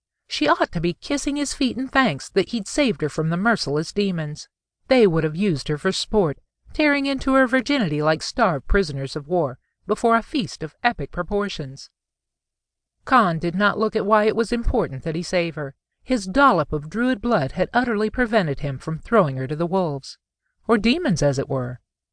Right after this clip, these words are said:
He gave a short cackle, his guts still in the process of healing from the treatment by the demon wrench, Brolac. He'd revealed himself to save a breeder.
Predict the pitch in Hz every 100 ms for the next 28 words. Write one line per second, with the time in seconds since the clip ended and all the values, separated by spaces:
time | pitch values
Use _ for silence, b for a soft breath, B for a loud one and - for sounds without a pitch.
0 | _ _ _ _ - 214 214 202 208 202
1 | 180 170 - 202 175 - 135 - _ _
2 | 226 208 269 208 - - - 269 208 156
3 | 147 - 202 202 151 - 147 - 240 180
4 | 143 156 156 160 - 240 151 143 147 143
5 | 156 196 135 143 175 143 123 - _ _
6 | _ 156 170 214 196 101 - _ _ _
7 | _ _ _ _ _ 277 269 285 254 285
8 | 311 175 139 156 147 - 208 214 156 135
9 | 151 185 185 165 131